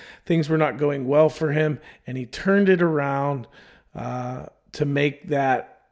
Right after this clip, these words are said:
fight happen. He turned it around and was able to, to, to look like the Anthony Pettis that made people excited, that made, that there was a highlight reel, the Benson Henderson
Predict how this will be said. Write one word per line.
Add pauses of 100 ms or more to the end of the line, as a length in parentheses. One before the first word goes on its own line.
fight
happen.
He
turned
it
around (720)
and
was (120)
able
to, (200)
to, (120)
to
look
like
the
Anthony
Pettis (320)
that
made
people
excited,
that
made, (520)
that
there
was
a
highlight
reel,
the
Benson
Henderson